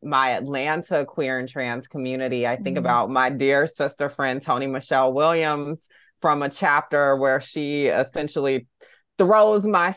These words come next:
Speaker 1: saviorism, like, right there in my face and is like, "Girl, you gotta figure out this shit so we can move forward and, and you can
Speaker 2: Mm-hmm.
Speaker 1: be a better organizer." So that's a thing. I'm thinking about the folks I worked with at Trans Law Center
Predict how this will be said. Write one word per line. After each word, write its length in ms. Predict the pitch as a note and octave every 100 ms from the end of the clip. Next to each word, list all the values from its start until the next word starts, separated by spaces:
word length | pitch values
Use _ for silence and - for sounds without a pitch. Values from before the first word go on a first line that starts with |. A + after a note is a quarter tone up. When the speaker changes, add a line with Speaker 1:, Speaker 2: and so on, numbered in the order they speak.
| -
Speaker 1:
saviorism, 960 | F3 E3 E3 D#3+ D3+ D#3 D3+ D3 C#3+
like, 260 | D3 C3+ C3+
right 380 | C#3 E3 F3 E3 E3+
there 600 | D#3+ D#3 D3+ D3 D3 E3+ _ _ -
in 180 | E3+ F3+
my 200 | E3 D#3 -
face 180 | D3+ D#3
and 80 | D3
is 140 | C#3
like, 240 | C#3+ C3+ C3
"Girl, 280 | C3+ A2+ F2+
you 180 | B2 D#3+
gotta 220 | D#3+ C#3+
figure 320 | - C#3 B2+
out 240 | B2 A2+
this 220 | - A2+ B2
shit 320 | G2 D2 -
so 140 | A2
we 120 | A#2
can 200 | B2 A2+
move 260 | A#2 A#2 A2+
forward 500 | C3+ A#2+ A2+ A#2 A2+
and, 340 | A2+ F3+ F3+
and 160 | F3 A#2+
you 80 | C#3
can 100 | E3
Speaker 2:
Mm-hmm. 60 | C3+
Speaker 1:
be 100 | C3
a 60 |
better 380 | D3 C#3 B2 B2+
organizer." 1000 | - C3 B2+ C3 A#2+ B2 B2 B2 A#2 A#2 _ _ -
So 140 | F#3 E3+
that's 440 | E3 F3+ G3 F#3
a 120 | E3
thing. 420 | - C3+ B2+ A#2+
I'm 180 | A#2 C3 -
thinking 300 | D3 D3 D3+
about 300 | D3 C#3+ B2
the 80 | C#3+
folks 340 | - C#3 C3+
I 100 | C#3
worked 280 | C3+ C3+ C3
with 220 | C#3+ C#3
at 160 | C3+ A#2
Trans 460 | - C3+ C3 B2+ B2+
Law 280 | C#3 D#3+ E3
Center 960 | - D3 C#3+ D#3+ D3 C3+ C3 B2+ B2+